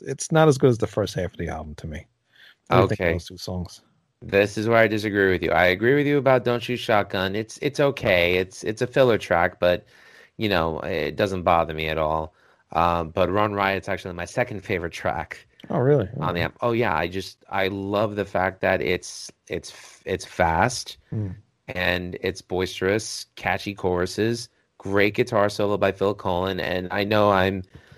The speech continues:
Speaker 2: I put him under a lot of scrutiny because I sometimes feel like he plays a little too sloppily,
Speaker 1: Mm.
Speaker 2: but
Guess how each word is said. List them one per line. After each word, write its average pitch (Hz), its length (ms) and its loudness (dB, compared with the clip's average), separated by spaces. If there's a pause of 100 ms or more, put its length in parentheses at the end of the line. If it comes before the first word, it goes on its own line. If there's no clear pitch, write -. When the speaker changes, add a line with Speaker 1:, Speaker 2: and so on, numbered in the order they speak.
(140)
Speaker 2:
I - 80 2
put 135 200 4
him 131 80 2
under 117 200 0
a 95 80 2
lot 104 200 4
of 98 60 -4
scrutiny 82 720 -4 (500)
because 85 720 2
I 95 140 4
sometimes 113 520 -2
feel 104 240 0
like 98 180 0
he 98 140 -8
plays 95 320 0
a 92 40 -2
little 95 180 2
too - 160 -12
sloppily, 120 880 0 (380)
Speaker 1:
Mm. 110 260 -6 (220)
Speaker 2:
but 87 400 2